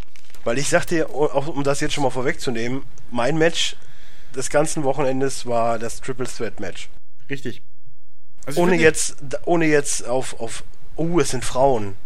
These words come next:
Speaker 1: ne?
Speaker 2: Nee,
Speaker 1: Oder
Speaker 2: im
Speaker 1: so.
Speaker 2: Gegen-, im Gegenteil. Außerdem kommen wir auch gleich noch mal zu, aber ich fasse es nicht, dass ich tatsächlich mal die Gelegenheit habe, endlich Michael Cole zu loben. Ähm, er hat direkt ab,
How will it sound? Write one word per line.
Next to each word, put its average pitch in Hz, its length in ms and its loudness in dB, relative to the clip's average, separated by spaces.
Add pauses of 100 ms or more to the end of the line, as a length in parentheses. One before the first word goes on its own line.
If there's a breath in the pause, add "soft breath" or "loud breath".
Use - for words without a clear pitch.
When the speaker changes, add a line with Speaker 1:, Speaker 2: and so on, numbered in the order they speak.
Speaker 1:
ne? 110 120 0
Speaker 2:
Nee, 139 140 0 (320)
Speaker 1:
Oder 127 140 0
Speaker 2:
im 107 40 -2
Speaker 1:
so. 143 140 -2
Speaker 2:
Gegen-, 170 200 -2
im 135 100 -2
Gegenteil. 139 360 0 (240 loud breath)
Außerdem 175 420 0 (840 loud breath)
kommen 165 200 0
wir 156 80 2
auch 180 120 0
gleich 180 220 0
noch 143 100 -2
mal 135 160 -2
zu, 135 180 -2
aber 143 240 0 (120)
ich - 320 -2 (140)
fasse 202 320 0
es 190 120 0
nicht, 175 260 0
dass 147 160 0
ich 143 120 -2
tatsächlich 160 460 0
mal 143 120 -2
die 135 100 -2
Gelegenheit 127 380 -2
habe, 123 160 -2
endlich 135 360 0 (360 soft breath)
Michael 143 380 0
Cole 135 300 0
zu - 160 -2
loben. 113 360 0 (500 soft breath)
Ähm, 131 300 2 (1700 soft breath)
er 151 180 0
hat 202 240 0 (200)
direkt 156 560 0
ab, 190 320 2